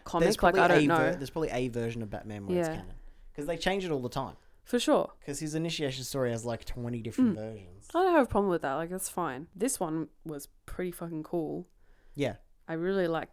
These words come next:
Speaker 2: this whole origin story.
Speaker 1: I think they, they do have, like, the, the superhero-y ones, and then they have the more realistic try
Speaker 2: Yeah,
Speaker 1: to explain
Speaker 2: yeah.
Speaker 1: them ones.
Speaker 2: This is definitely more real life, more realistic, less comic booky, less, like, crazy.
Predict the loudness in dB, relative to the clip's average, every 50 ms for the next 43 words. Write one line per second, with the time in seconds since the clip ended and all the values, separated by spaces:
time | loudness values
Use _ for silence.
0 | -18 _ -20 -20 _ _ _ -10 -10 -8 -8 -6 -6 -6 -4 -2 -2 -4 -4 -6
1 | -8 -10 -8 -8 -8 -8 -8 -8 -10 -10 -10 -8 -6 -4 -2 0 0 0 0 0
2 | 0 -4 -6 -4 -2 -2 -2 -2 -4 -6 -6 -6 -8 -8 -8 -8 -10 -10 -10 -8
3 | -6 -4 -4 -6 -8 -10 -12 -10 -8 -8 -6 -4 -4 -4 -4 -2 -4 -6 -4 -2
4 | -2 0 0 -2 -2 -4 -4 -6 -6 -6 -8 -10 -8 -8 -8 -6 -6 -6 -6 -6
5 | -8 -8 -8 -8 -8 -8 -8 -8 -8 -8 -8 -8 -8 -10 -10 -10 -12 -12 -10 -6
6 | -4 -2 0 2 2 2 2 2 2 0 0 -2 -2 -4 -4 -6 -8 -8 -8 -8
7 | -8 -10 -12 -8 -2 2 2 2 2 0 0 4 4 4 4 6 4 4 4 4
8 | 4 4 2 2 4 4 2 2 2 2 2 2 0 -2 -4 -4 -4 -2 -2 0
9 | -2 -2 -4 -4 -6 -6 -8 -8 -4 -4 -4 -4 -4 -6 -8 -8 -6 -6 -6 -8
10 | -10 -12 -12 -10 -8 -8 -6 -6 -6 -6 -6 -6 -6 -6 -6 -6 -6 -8 -10 -10
11 | -8 -6 -4 -4 -4 -4 -4 -4 -4 -4 -4 -6 -8